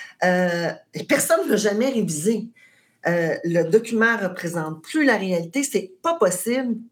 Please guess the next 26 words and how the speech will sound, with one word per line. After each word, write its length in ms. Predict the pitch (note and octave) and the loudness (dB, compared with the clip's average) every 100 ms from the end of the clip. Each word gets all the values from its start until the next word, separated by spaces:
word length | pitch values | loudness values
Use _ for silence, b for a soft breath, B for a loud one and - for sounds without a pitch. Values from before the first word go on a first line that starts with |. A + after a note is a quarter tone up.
| _ _ - | _ _ -2
qu'un 200 | G#3 F3+ | 0 2
document 600 | E3+ A#3+ G#3+ F3+ F#3+ A3 | 2 0 -2 -2 -2 -4
présente 380 | - F3 G3+ G#3+ | -6 -2 -2 -2
une 140 | F#3 | -4
réalité 480 | E3 F#3 E3+ E3 A3 | -2 0 -2 -2 -2
d'il 60 | F3+ | 0
y 40 | |
a 60 | D3+ | -2
cinq 380 | - F#3+ E3 | -2 -4 -2
ans 200 | F#3+ G#3+ G#3+ B B _ _ | -2 -2 -6 B B _ _
et 160 | G#3+ G#3 | 4 4
avec 240 | F#3 F#3+ | 4 -2
les 160 | G3 F3+ | -2 0
environnements 480 | A3 A3+ G#3 F3+ A#3+ | 0 0 0 0 -2
changeants 460 | A#3+ F#3 E3 G#3+ | -2 -2 0 0
auxquels 240 | G#3+ G3+ F3 | 0 -2 -2
on 100 | D#3+ | -4
est 100 | D#3+ | -2
confronté 520 | B3 A#3 G#3 F3 G3 | 0 0 -2 -4 -2
aujourd'hui, 400 | G#3+ E3 D#3 G#3+ | -2 -2 -4 -6
que 40 | |
ça 120 | - | -6
soit 160 | C#3 G#3 | 0 0
la 140 | F3 | 0
même 340 | D#3 F3+ A3 E3+ | -2 0 0 0
chose. 500 | - C3 - _ | -6 -8 -12 _